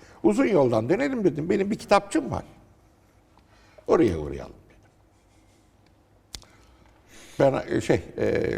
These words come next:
Schumann antikvariat. Oraya gittik. İçeri girdik. Neubauer beni gördü. "Ah, Herr Schenker," dedi, "size bir mektup yazdım bugün," dedi. "Hemen kopyasını vereyim," dedi. Steno'nun kitabını bulmuş abi.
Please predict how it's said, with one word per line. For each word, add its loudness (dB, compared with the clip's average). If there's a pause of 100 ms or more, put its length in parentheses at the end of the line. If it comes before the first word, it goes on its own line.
(140)
Schumann 0 (220)
antikvariat. -8 (1000)
Oraya 8
gittik. -6 (420)
İçeri 2
girdik. 2 (1080)
Neubauer 6
beni 4
gördü. 0
"Ah, 4 (100)
Herr -6
Schenker," -2
dedi, -8
"size -2
bir -4
mektup -2
yazdım -2
bugün," -8
dedi. -20 (1000)
"Hemen 6
kopyasını 0
vereyim," 0
dedi. -20
Steno'nun 2
kitabını 0
bulmuş -10
abi. -20